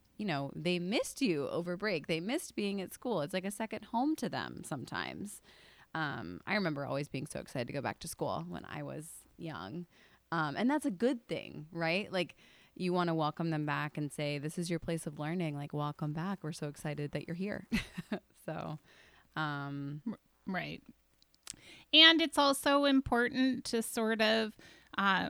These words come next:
Speaker 2: reconnect with, uh, fellow staff me-, staff members and reconnect with parents. It, you know,
Speaker 1: Mm-hmm.
Speaker 2: lots has changed over the few weeks, and it's good to,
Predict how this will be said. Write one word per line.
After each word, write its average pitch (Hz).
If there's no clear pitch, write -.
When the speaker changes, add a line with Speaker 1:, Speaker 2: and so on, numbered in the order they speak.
Speaker 2:
reconnect 208
with, 226
uh, 220
fellow 254
staff 262
me-, 226
staff 294
members 185
and 175
reconnect 208
with 233
parents. 190
It, 185
you 214
know, 208
Speaker 1:
Mm-hmm. 160
Speaker 2:
lots 233
has 285
changed 262
over 247
the 247
few 262
weeks, 269
and 202
it's -
good -
to, 202